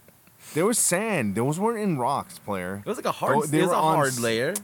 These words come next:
Speaker 2: because of the, the bricks
Speaker 1: it's
Speaker 2: had to come
Speaker 1: sand,
Speaker 2: up.
Speaker 1: player.
Speaker 2: Yeah, it's sand,
Speaker 1: It's
Speaker 2: yeah.
Speaker 1: sand.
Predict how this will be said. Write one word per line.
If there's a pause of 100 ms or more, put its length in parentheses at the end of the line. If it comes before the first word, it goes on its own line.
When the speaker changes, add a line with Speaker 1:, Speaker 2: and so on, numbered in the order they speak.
(120)
Speaker 2:
because
of
the,
the
bricks
Speaker 1:
it's
Speaker 2:
had
to
come
Speaker 1:
sand,
Speaker 2:
up.
Speaker 1:
player.
Speaker 2:
Yeah,
it's
sand,
Speaker 1:
It's
Speaker 2:
yeah.
Speaker 1:
sand.